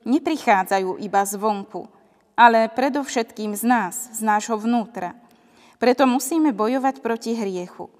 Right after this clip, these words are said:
proti tomu, aby sme neminuli cieľ, ktorý nám Pán Ježiš dal. Možno si myslíme,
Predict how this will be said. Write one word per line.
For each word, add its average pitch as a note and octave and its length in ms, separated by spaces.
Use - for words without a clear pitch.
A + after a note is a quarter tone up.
proti B3+ 320
tomu, C4 320
aby A#3 200
sme A3 400
neminuli A#3 640
cieľ, A#3 480
ktorý G#3+ 320
nám F#3+ 320
Pán G3+ 320
Ježiš F#3 400
dal. F#3+ 240
Možno G4 320
si A#3+ 160
myslíme, C4+ 480